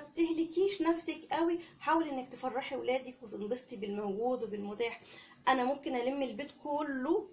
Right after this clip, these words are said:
في يوم واحد بس وكله هيبقى تمام، ان انا استخدم البخاخه، انا استخدم المناديل المنظفه، المناديل اقصد المبلله، هستخدم، آه، الحاجات البسيطه المتاحه، مش لازم اهلك نفسي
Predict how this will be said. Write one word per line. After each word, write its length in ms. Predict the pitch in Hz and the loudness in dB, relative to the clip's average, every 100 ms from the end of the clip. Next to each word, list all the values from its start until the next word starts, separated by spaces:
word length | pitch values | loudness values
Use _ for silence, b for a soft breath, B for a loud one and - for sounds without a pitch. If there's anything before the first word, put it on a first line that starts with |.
| - | -14
في 160 | - | -4
يوم 340 | 269 311 302 262 | 0 0 0 0
واحد 420 | 277 285 262 202 | -2 -2 -6 -2
بس 360 | 302 330 - B B B B | -4 -4 -8 B B B B
وكله 640 | 220 226 233 233 233 302 285 262 | 2 4 6 2 0 -2 2 2
هيبقى 300 | 311 - 254 | 2 -2 -2
تمام، 440 | 240 254 320 330 | 0 2 6 6
ان 0 | |
انا 160 | 262 262 | 6 0
استخدم 400 | - 240 220 233 | 0 -2 -2 -4
البخاخه، 680 | 202 208 - 277 285 311 | -2 -2 2 0 2 0
انا 60 | 202 | 0
استخدم 300 | 208 247 233 | 0 -2 -2
المناديل 540 | 214 196 196 254 247 233 | 2 2 2 2 2 0
المنظفه، 840 | 208 196 190 190 - 285 370 370 B B - | 2 4 4 2 2 2 2 -4 B B 0
المناديل 340 | 208 196 202 | 6 6 6
اقصد 400 | - - - 220 | 0 -2 -2 0
المبلله، 760 | 208 196 196 196 233 330 349 294 | 2 2 4 4 4 4 4 2
هستخدم، 600 | - 262 247 233 214 208 202 - - - | 0 -2 -2 -2 0 0 0 -6 -16 -6
آه، 360 | 196 196 196 B B B - | 0 2 0 B B B 2
الحاجات 420 | 226 466 285 294 | 2 4 0 -2
البسيطه 500 | 247 208 202 294 285 | -2 -4 -4 -4 -2
المتاحه، 420 | 233 214 269 277 | -2 -2 -4 -4
مش 140 | 254 254 | -6 -4
لازم 220 | 262 262 | -4 -2
اهلك 360 | - 262 254 247 | -4 -4 -6 -4
نفسي 520 | 240 285 - 330 381 | -6 -6 -2 0 0